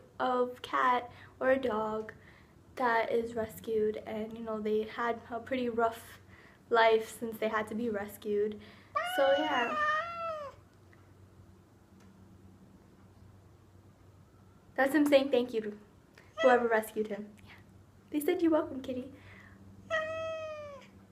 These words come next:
Yo, is you really trying to fight? Okay, the next question is, how old is your cat? Since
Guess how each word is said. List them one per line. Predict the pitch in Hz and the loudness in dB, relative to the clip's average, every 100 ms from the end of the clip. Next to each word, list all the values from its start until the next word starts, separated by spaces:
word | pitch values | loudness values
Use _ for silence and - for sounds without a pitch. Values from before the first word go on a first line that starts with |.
| - - - - - - - _ - - - _ _ _ - - - - - - - - - - - | -20 -20 -20 -20 -20 -20 -20 _ -20 -20 -20 _ _ _ -20 -20 -20 -20 -20 -20 -20 -20 -20 -20 -4
Yo, | 294 302 | 4 4
is | - 262 | 6 4
you | 381 | 6
really | 453 415 415 403 | 6 6 0 -2
trying | 381 370 | -4 -6
to | 320 | -8
fight? | - 240 285 - - - 277 | -12 -8 -8 -10 -20 -10 -8
Okay, | 262 233 - - - | -4 -4 -4 -12 -8
the | - | 4
next | 302 427 - | 8 8 8
question | 320 320 294 | 6 6 0
is, | 269 262 | 0 4
how | - 302 302 | 8 10 10
old | - 247 262 | 8 6 8
is | 240 226 | 4 2
your | 208 | 0
cat? | 208 226 190 - - - - - - | 0 0 0 -2 -8 -20 -20 -20 -6
Since | - 285 277 | 0 2 0